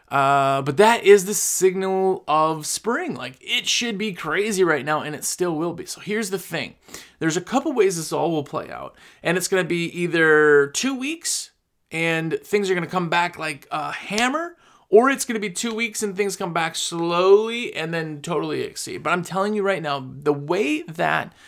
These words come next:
the economy was going, we had that giant dip. It's gonna slingshot back up. I'm telling you. Mark my words. Save this.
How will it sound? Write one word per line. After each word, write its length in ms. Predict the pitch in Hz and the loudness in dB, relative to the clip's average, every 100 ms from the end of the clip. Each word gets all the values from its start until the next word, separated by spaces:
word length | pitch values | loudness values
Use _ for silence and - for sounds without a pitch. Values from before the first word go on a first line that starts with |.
| - - - | -20 -20 -12
the 520 | 131 139 165 160 - | -4 0 2 2 -2
economy 480 | - 165 226 240 233 | -4 2 2 2 0
was 160 | 202 | 0
going, 560 | 151 196 202 110 87 135 _ _ _ _ _ | 4 4 4 -2 -8 -16 _ _ _ _ _
we 100 | - | -8
had 180 | 151 156 | -6 -4
that 180 | 160 143 | -4 -6
giant 440 | 139 156 170 151 131 | -6 -4 -4 -6 -2
dip. 280 | 156 185 - | -2 0 0
It's 160 | 214 | -2
gonna 140 | 202 208 | -2 -6
slingshot 720 | - 180 208 180 185 165 - | -6 -4 -4 -2 0 -2 -2
back 240 | 127 - | -8 -8
up. 100 | - | -16
I'm 120 | - 135 | -14 -8
telling 240 | 160 135 | -6 -6
you. 80 | 120 | 0
Mark 280 | 151 190 196 | 4 4 6
my 200 | 185 165 | 6 6
words. 340 | 170 175 147 | 6 6 4
Save 300 | - 202 202 | 0 2 4
this. 260 | 151 139 | 2 0